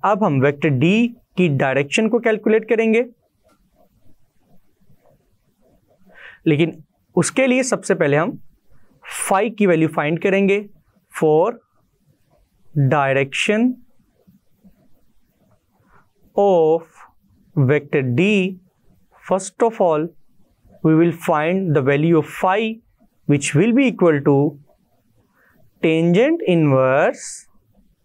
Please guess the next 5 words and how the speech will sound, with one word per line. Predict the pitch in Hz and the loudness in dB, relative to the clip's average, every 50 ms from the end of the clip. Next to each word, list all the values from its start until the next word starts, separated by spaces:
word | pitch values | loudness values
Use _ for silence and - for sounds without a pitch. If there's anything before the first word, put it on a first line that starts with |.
| _ _ _ _ _ _ _ _ _ _ _ _ - _ _ _ _ _ _ _ _ _ _ _ _ _ _ _ _ _ _ _ _ _ _ _ _ _ _ _ _ _ _ _ _ _ _ _ - | _ _ _ _ _ _ _ _ _ _ _ _ -20 _ _ _ _ _ _ _ _ _ _ _ _ _ _ _ _ _ _ _ _ _ _ _ _ _ _ _ _ _ _ _ _ _ _ _ 0
the | 147 135 180 180 160 147 | 2 2 2 2 0 0
y | 160 165 185 226 233 233 | 0 2 0 0 0 0
component | 247 240 233 240 240 262 254 254 262 254 269 254 | 0 2 2 2 2 2 2 2 2 2 2 2
of | 208 240 | 2 0
vector | 233 240 254 254 | 0 0 0 0